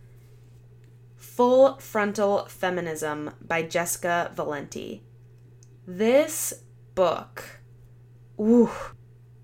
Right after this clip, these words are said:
A Young Woman's Guide to Why Feminism Matters. Y'all, this book rocked my world.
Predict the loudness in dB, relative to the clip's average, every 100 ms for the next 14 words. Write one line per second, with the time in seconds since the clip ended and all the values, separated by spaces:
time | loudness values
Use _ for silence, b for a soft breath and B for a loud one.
0 | -14 -4 -2 0 0 0 0 0 0 0
1 | -2 -4 -4 -2 -4 -6 -6 -4 -6 -8
2 | -6 -6 -4 -6 -6 -8 -8 -14 -14 -12
3 | -10 -10 -10 -10 -12 -14 -14 -20 b b
4 | b b b 0 2 2 0 2 2 0
5 | -10 -20 -16 -4 -2 -2 -8 -20 -18 -4
6 | 0 0 0 -6 -18 -18 -16 -10 -4 -2
7 | 0 0 -2 -4 -12